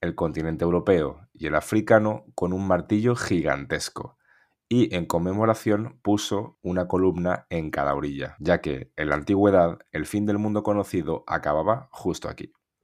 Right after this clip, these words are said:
Pero bueno, alejándonos un poco de la mitología, no podemos terminar este episodio sin hablar de la figura de Blas Infante. ¿Quién es Blas Infante? ¿Quién es este señor? Pues bien,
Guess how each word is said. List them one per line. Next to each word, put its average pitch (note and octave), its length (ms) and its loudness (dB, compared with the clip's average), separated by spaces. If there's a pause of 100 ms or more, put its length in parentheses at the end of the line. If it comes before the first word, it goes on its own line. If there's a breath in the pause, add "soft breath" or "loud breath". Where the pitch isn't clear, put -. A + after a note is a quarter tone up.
(340)
Pero F2 160 -2
bueno, D#2 400 -4 (280)
alejándonos A2 600 2
un F#2 120 -4
poco F2 240 -2
de E2+ 60 0
la E2+ 100 2
mitología, F#2 760 0
no B2+ 300 -4
podemos G#2 400 2
terminar E2 320 -4
este F2 180 -4
episodio A2+ 400 -2
sin A#2 200 -2
hablar G2 240 2
de F#2+ 80 0
la F2+ 100 2
figura F#2 600 -2
de D#2+ 180 -6
Blas F2 540 -2
Infante. C#2+ 680 -10 (220)
¿Quién E3 160 0
es G#2 120 0
Blas D#2 220 -2
Infante? - 560 -10
¿Quién B2+ 240 0
es C3 280 -2
este G#2 280 2
señor? C#2+ 500 -6 (120)
Pues D#2+ 180 -4
bien, E2 300 -2